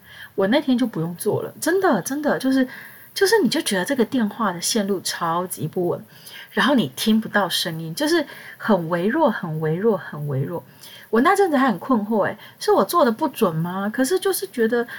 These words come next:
收讯很差，怎么会这样？直到我放弃，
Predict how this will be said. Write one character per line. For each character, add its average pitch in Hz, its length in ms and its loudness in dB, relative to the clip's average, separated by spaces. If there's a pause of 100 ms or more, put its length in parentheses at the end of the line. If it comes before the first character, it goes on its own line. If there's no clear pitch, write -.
(160)
收 277 220 2
讯 285 240 0
很 190 260 0
差， 220 360 0
怎 196 160 -6
么 170 100 -8
会 233 160 -4
这 214 280 0
样？ 202 200 -2 (400)
直 214 140 4
到 285 120 6
我 220 80 4
放 185 320 -2
弃， - 320 -4